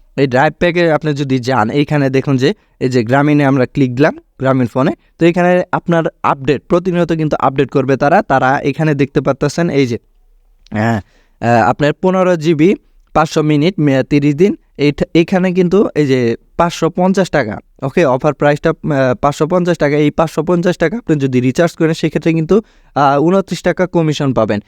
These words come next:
এইখানে দেখতে পারতেছেন এই যে পনেরো জিবি চারশো মিনিট, মেয়াদ তিরিশ দিন। এ-, এইটা এই যে পাঁচশো চৌত্রিশ টাকা,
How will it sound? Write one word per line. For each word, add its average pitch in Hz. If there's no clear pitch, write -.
এইখানে 170
দেখতে 156
পারতেছেন 151
এই 147
যে 135
পনেরো 165
জিবি 139
চারশো 151
মিনিট, 139
মেয়াদ 139
তিরিশ 135
দিন। 131
এ-, 147
এইটা 165
এই 135
যে 131
পাঁচশো 160
চৌত্রিশ 165
টাকা, 131